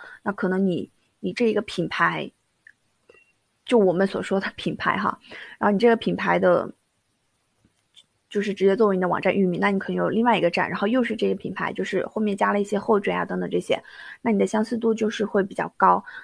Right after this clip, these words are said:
那可能你有一个站封了之后，它，你另外的几个站也有可能关联会被封掉。对，所以这个也是要去高度注意的。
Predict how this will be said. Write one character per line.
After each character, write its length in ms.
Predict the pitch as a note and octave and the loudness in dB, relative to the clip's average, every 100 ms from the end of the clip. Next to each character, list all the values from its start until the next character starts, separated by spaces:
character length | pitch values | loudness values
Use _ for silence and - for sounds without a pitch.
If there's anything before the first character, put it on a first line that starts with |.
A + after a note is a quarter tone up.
| - | -2
那 100 | A3+ | 0
可 180 | - | 2
能 220 | F#3+ F#3+ G3 | 2 2 2
你 80 | |
有 140 | F#3 A#2 | 2 2
一 80 | F#3+ | 2
个 80 | |
站 200 | A3 C#4+ B3 | 4 4 2
封 160 | A3 | 0
了 100 | A3 | -2
之 140 | G#3+ G#3+ | -2 -4
后， 200 | - G#3+ | 0 0
它， 220 | A3 G#3 - | 0 -4 -2
你 180 | F#3+ - | -4 0
另 140 | B3+ | 0
外 160 | C4 C4 | 2 2
的 80 | G3+ | 0
几 160 | - | -4
个 80 | F#3 | -4
站 300 | F#3 G#3+ E3+ | 0 0 2
也 60 | G3+ | 4
有 120 | G#3 | 4
可 160 | A3 | 2
能 160 | F3+ F3 | -4 -4
关 220 | - G3 | 0 2
联 240 | F#3+ - - | 2 -2 -8
会 140 | - | -6
被 160 | F#3 F#3+ | 0 0
封 240 | F#3+ F#3 | 0 -2
掉。 240 | G3+ G3 - _ _ - - _ _ - | 2 0 0 _ _ -20 -20 _ _ 0
对， 220 | - - _ _ - | 2 2 _ _ -6
所 100 | G#3+ | -4
以 60 | |
这 120 | G#3 C4 | 2 4
个 100 | A#3 | 4
也 120 | - | 2
是 160 | - | 2
要 340 | - F#3+ - - _ | 4 6 4 -2 _
去 560 | - - G3+ F#3 E2 - | -12 -6 0 0 -2 -2
高 120 | - G3+ | 0 2
度 160 | G#3+ | 0
注 220 | A3 A#3 | -2 -2
意 200 | A3 A3+ | 2 2
的。 200 | G3+ - | 2 0